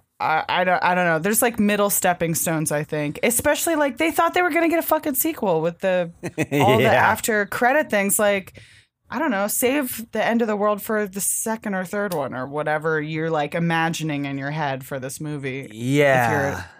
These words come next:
Speaker 1: a movie executive making this shit.
Speaker 2: Yeah, unfortunately, I think they did, they did the thing where, and they even did it worse than this,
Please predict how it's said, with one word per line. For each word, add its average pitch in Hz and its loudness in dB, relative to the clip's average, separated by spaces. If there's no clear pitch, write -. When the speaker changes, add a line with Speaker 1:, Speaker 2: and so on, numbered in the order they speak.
Speaker 1:
a 175 0
movie 170 2
executive 151 -2
making 147 -4
this 131 -8
shit. 143 -10
Speaker 2:
Yeah, 151 6
unfortunately, 175 4
I 156 6
think 151 0
they 151 6
did, 139 4
they 131 0
did 151 2
the 135 4
thing 131 2
where, 117 6
and 147 2
they 175 6
even 208 4
did 143 4
it 110 0
worse 135 4
than 107 -2
this, 92 -12